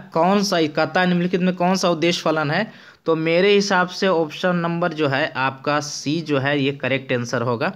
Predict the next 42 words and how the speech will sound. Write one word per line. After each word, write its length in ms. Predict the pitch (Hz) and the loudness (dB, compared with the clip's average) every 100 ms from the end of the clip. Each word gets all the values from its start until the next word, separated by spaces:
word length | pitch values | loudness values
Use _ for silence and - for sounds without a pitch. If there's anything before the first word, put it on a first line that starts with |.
| - - _ - | -10 -20 _ -8
ठीक 140 | 185 | -2
है, 60 | 139 | 0
जेड 280 | 104 156 165 | 2 0 2
बराबर 340 | 156 160 160 143 | 2 2 2 0
एक्स 240 | 147 147 | -2 -4
प्लस 300 | 147 139 143 | -2 -2 -2
वाई। 340 | 110 101 98 - _ - - - _ _ _ - | -4 -4 -4 -10 _ -20 -20 -20 _ _ _ -16
तो 60 | - | -4
चलते 380 | 160 156 151 | -2 -2 0
हैं 80 | 190 | 0
हम 80 | 190 | 2
अगले 300 | 160 156 180 | 0 0 0
क्वेश्चन 380 | 180 180 175 180 | 0 -2 0 -2
की 180 | 175 170 | 0 0
ओर, 220 | 190 214 - _ - _ 127 | 0 -2 -10 _ -20 _ -2
और 180 | 139 | 2
ये 120 | 147 151 | 4 4
आपका 360 | 147 147 165 165 | 2 0 -4 -4
फिफ्टी 880 | - 156 147 147 - 175 185 185 139 | -6 -6 -6 -8 -8 -4 -4 -6 -6
नंबर 260 | 143 147 151 | -2 -2 -2
क्वेश्चन 420 | 147 147 170 165 | -2 -2 -2 0
जो 100 | 147 | -2
है 180 | 160 202 - - - | 0 -4 -6 -20 -6
कहता 260 | 151 151 190 | -6 -2 -2
है 80 | 190 160 | -2 0
कौन 280 | 175 208 | 2 2
सा 180 | 202 208 | 2 0
व्यवरोध 500 | 180 156 165 165 180 165 | 2 4 4 4 4 2
नहीं 300 | 156 175 160 | 2 0 0
है, 160 | 143 110 - - - - | -2 -4 -8 -20 -20 -6
यानी 180 | 131 160 | -2 -2
कि 100 | 170 | -2
व्यवरोध 480 | 143 156 165 208 202 | 2 2 4 2 2
का 120 | 196 | 2
मतलब 420 | 180 185 180 190 190 | 2 0 0 -2 0
क्या 160 | 180 | 0
है 140 | 185 185 | 0 -2
कि 80 | 160 | -4
जिसमें 340 | 165 190 190 | -4 -2 -4
इनइक्वलिटी 960 | 190 165 185 180 185 170 156 151 160 190 | -4 -2 0 0 -2 -2 0 0 -4 -2
का 140 | 175 | -2
चिन्ह 440 | 170 - 180 180 | -2 -2 2 2